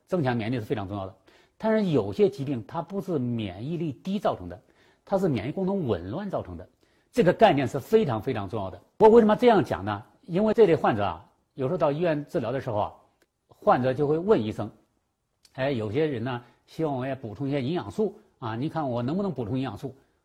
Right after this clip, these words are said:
啊，这根据我的实践，我就发现很多医生呢，就不让患者补充营养素。补充营养素，因为增强免疫功能，增强免疫功能之后，你病更，更重，他搞错了。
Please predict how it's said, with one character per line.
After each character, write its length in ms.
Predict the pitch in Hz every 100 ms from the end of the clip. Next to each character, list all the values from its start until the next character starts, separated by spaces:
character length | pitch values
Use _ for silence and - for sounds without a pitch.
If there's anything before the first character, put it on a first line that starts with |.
| _
啊， 140 | 117 104
这 160 | 156
根 180 | 135 160
据 60 | 156
我 120 | 110
的 100 | 123
实 140 | -
践， 160 | 135 127 - _ -
我 100 | 117
就 80 | 120
发 160 | 131
现 180 | 127 101 117
很 280 | - 101 98
多 140 | 143
医 80 | 151
生 160 | 123 127
呢， 140 | 117 - _ -
就 100 | 110
不 100 | 190
让 160 | 165
患 160 | - 123
者 80 | 104
补 140 | 98
充 100 | 107
营 60 | 107
养 160 | 92
素。 160 | 120 -
补 180 | - 143
充 120 | 220
营 60 | 220
养 180 | 190 196
素， 140 | 214
因 100 | 185
为 60 | 185
增 180 | 214
强 140 | 165 190
免 320 | 190 143 151
疫 40 |
功 180 | 180 202
能， 120 | 123 143 - _
增 120 | 226
强 140 | 196 202
免 140 | 147
疫 40 | 185
功 140 | 214
能 160 | 170 170
之 100 | 202
后， 160 | 190
你 120 | 143
病 520 | 160 202 151 160 156 180 _ -
更， 320 | 160 165 160
更 260 | 254 147
重， 180 | 107 123 - _ _
他 120 | 165
搞 220 | - -
错 180 | - 143
了。 120 | 95